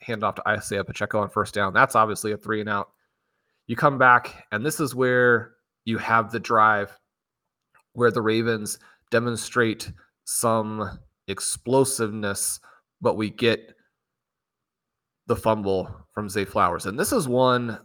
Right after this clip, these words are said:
that was very similar to the situation with Jahmyr Gibbs, where Flowers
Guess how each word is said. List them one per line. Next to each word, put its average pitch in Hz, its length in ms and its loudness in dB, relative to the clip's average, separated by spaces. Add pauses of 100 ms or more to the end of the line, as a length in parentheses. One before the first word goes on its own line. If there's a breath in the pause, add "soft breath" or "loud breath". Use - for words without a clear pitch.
that 127 160 -2
was 110 320 -4
very 120 360 0
similar 113 760 -2 (600 soft breath)
to 110 720 -2 (1400)
the 123 100 -6
situation 131 460 0
with 110 140 -4
Jahmyr 101 340 -6
Gibbs, 104 460 -2 (320 loud breath)
where 117 560 4 (500)
Flowers 165 880 2